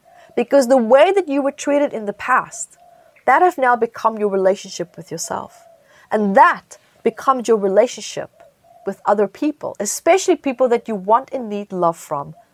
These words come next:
the most. And what this condition is also showing you is that the type of love that you want is actually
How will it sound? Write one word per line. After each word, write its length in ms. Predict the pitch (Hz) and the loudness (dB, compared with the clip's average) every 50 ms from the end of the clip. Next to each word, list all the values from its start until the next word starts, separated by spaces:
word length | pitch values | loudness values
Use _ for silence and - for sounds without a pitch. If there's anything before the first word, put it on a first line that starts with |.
| _ _ - | _ _ -12
the 320 | 175 175 170 202 202 196 196 | -8 -2 2 2 2 2 2
most. 800 | 202 202 202 196 208 226 240 202 151 - - - - - _ _ _ _ _ _ _ _ _ _ - - - - - - - - | -4 -10 -14 -6 -2 -2 -2 -2 -2 -6 -16 -16 -18 -18 _ _ _ _ _ _ _ _ _ _ -20 -20 -20 -20 -20 -20 -10 -4
And 280 | - 240 240 247 247 240 _ _ _ _ | 0 0 0 0 -2 -6 _ _ _ _
what 400 | - 226 214 214 285 381 381 - | -8 -4 0 2 2 2 2 0
this 140 | - 359 - | -6 -6 -4
condition 480 | - - 285 233 214 254 262 - 294 247 | -4 -6 -6 -4 -4 -6 -6 -6 -6 -6
is 100 | 226 - | -4 -2
also 240 | 185 233 233 - 233 | -2 -2 -2 -2 -6
showing 500 | - - - 240 233 262 262 247 208 156 | -6 -4 0 2 2 2 2 0 -4 -8
you 140 | 135 127 - - | -10 -10 -8 -8
is 220 | - 226 214 202 | -6 -6 -4 0
that 240 | 196 180 - 233 - | 2 2 2 2 0
the 80 | 240 | -2
type 400 | 220 - - - - 311 381 - | -2 -4 -4 -2 -2 -2 0 0
of 140 | - 311 - | -4 -4 -4
love 380 | 214 214 220 220 196 170 160 - | -4 0 2 2 2 0 -2 -4
that 260 | 196 190 190 _ - | -8 -8 -8 _ -10
you 80 | 214 220 | -10 -8
want 580 | 202 185 190 254 294 254 170 - _ _ _ _ _ _ _ _ _ _ _ _ - - _ _ _ - | -6 -2 0 0 0 0 -2 -8 _ _ _ _ _ _ _ _ _ _ _ _ -20 -20 _ _ _ -4
is 180 | - 262 - - - _ - | -4 -4 -4 -6 -10 _ 0
actually 600 | 262 285 311 - - - - 320 285 277 269 262 | 2 2 2 0 -4 -8 -4 -2 -2 -2 -4 -6